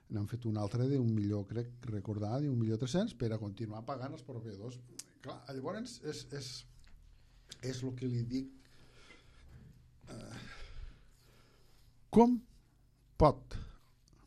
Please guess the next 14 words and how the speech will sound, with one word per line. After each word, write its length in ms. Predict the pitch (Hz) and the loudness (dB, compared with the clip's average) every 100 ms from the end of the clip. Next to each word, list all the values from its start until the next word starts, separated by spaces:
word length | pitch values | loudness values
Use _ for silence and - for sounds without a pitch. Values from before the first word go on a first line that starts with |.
| - - - - - - - - | -20 -20 -20 -20 -20 -20 -20 0
com 240 | 151 147 92 - - - | 6 6 4 -2 -4 2
pot 360 | 113 - - - - - - - - - - 120 | 2 0 -14 -16 -18 -20 -20 -20 -20 -20 -2 0
l'equip 220 | 127 156 | 0 2
de 80 | 160 | 2
govern, 380 | 135 110 92 - - - - - - - - - - - - _ _ _ _ _ _ _ - - _ _ _ - - _ - - - - | 4 2 -2 -8 -16 -20 -20 -20 -20 -20 -20 -20 -20 -20 -20 _ _ _ _ _ _ _ -20 -20 _ _ _ -20 -20 _ -20 -20 -14 -10
eh, 280 | 92 87 90 - | -8 -8 -10 4
presumir 560 | 147 135 117 117 143 190 - - - - - _ - | 6 6 2 0 0 -4 -12 -20 -20 -20 -20 _ -6
d'un 320 | 107 127 147 | 2 4 4
estalvi 460 | 143 - 110 95 92 - | 2 2 0 0 -6 -4
de 160 | 113 | -2
cinc-cents 480 | 120 117 107 131 120 | 0 0 0 0 0
mil 180 | 104 104 | 0 0
euros 400 | 127 196 233 - - - - - - - - - - - - - - | 0 -2 -8 -12 -20 -20 -20 -20 -20 -20 -20 -20 -20 -20 -20 -20 2
quan 280 | 165 202 | 4 4